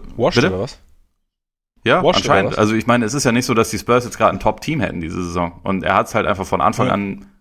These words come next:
Speaker 2: nicht geschafft, da reinzukommen. Hat insgesamt, wurde er fünfzehn Mal eingesetzt bei den Spurs.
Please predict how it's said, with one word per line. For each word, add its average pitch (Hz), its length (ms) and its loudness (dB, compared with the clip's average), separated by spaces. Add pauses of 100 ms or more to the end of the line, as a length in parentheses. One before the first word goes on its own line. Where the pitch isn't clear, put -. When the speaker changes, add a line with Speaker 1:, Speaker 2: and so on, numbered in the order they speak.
Speaker 2:
nicht 117 160 0
geschafft, 110 320 0
da 104 60 2
reinzukommen. 90 560 -2
Hat 87 240 -4
insgesamt, 101 580 -2 (380)
wurde 104 160 2
er 101 40 0
fünfzehn 143 380 -6
Mal 110 180 0
eingesetzt 90 460 -4
bei 90 100 -6
den 87 100 -6
Spurs. 98 380 -4